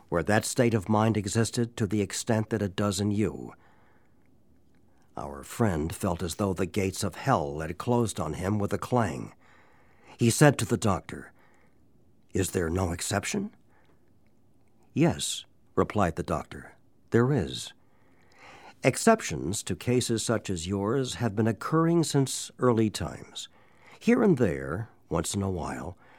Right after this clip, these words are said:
alcoholics have had what are called vital spiritual experiences. To me, these occurrences are phenomena.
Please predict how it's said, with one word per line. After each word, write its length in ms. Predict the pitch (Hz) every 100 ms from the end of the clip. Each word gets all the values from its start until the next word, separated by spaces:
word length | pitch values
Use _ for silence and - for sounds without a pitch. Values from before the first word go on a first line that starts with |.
| - - - - -
alcoholics 840 | 123 175 214 170 180 90 78 - - -
have 180 | 120 -
had 280 | 151 156
what 100 | 143
are 100 | 139
called 440 | 135 - 139 123 - - -
vital 460 | 98 139 160 160 147
spiritual 720 | - - 156 98 - 78 71
experiences. 920 | 73 - 76 65 - - - - - - _ _ _ _ _ _ - - - -
To 100 | 131
me, 260 | 170 214 160
these 380 | 117 143 151
occurrences 720 | 139 - - 139 120 135 127 127
are 260 | 113 113
phenomena. 800 | 117 - 139 127 87 - - -